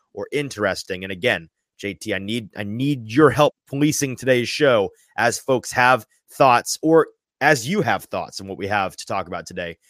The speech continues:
in the comment section or from your brain. Stop me, interject. I, I want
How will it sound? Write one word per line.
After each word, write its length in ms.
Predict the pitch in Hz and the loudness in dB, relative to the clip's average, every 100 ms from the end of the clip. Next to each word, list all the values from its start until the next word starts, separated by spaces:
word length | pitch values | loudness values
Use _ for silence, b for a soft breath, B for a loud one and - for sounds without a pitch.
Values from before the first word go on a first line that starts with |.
| _ - | _ -12
in 100 | 107 | -10
the 100 | 107 | -4
comment 320 | 120 107 95 | -2 -2 -2
section 360 | 110 98 101 | -4 -6 -6
or 80 | 95 | -8
from 200 | - 120 | -4 -4
your 200 | 113 101 | -2 -6
brain. 320 | 82 101 80 _ - | -4 -6 -6 _ -12
Stop 340 | - 120 98 | 0 2 2
me, 120 | 120 | -2
interject. 720 | - 113 113 98 85 95 - - | -8 -12 -8 -8 -2 -4 -4 -10
I, 140 | 95 - | -8 -8
I 40 | |
want 320 | 90 92 110 | -8 -4 -4